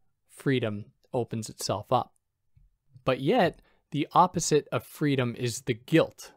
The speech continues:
So we, we experience guilt, but this guilt is guilt we feel in the face of freedom, and it actually hinders us.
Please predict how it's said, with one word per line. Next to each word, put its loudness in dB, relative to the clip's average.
So -2
we, -4
we -8
experience -2
guilt, 0
but -6
this -8
guilt 2
is -2
guilt 2
we -2
feel 2
in -4
the -6
face 0
of -6
freedom, -6
and 0
it -2
actually -4
hinders 0
us. -12